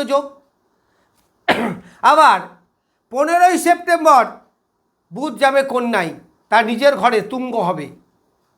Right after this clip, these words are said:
আবার সতেরোই সেপ্টেম্বর রবি যাবে এই কন্যা রাশিতে, তাহলে সেখানে গিয়ে আবার বুধের ঘরে যে বলবান বুধাদিত্য যোগ। তাহলে বর্তমান থেকে আরম্ভ করে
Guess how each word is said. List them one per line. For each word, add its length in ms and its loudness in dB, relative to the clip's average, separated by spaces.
আবার 240 2
সতেরোই 460 -4
সেপ্টেম্বর 520 0
রবি 320 2
যাবে 240 0
এই 140 4
কন্যা 300 2
রাশিতে, 360 -2
তাহলে 220 4
সেখানে 400 -2
গিয়ে 220 2
আবার 160 2
বুধের 340 0
ঘরে 200 0
যে 120 -4
বলবান 360 0
বুধাদিত্য 480 -6
যোগ। 140 -16
তাহলে 160 4
বর্তমান 500 0
থেকে 140 -4
আরম্ভ 380 0
করে 180 4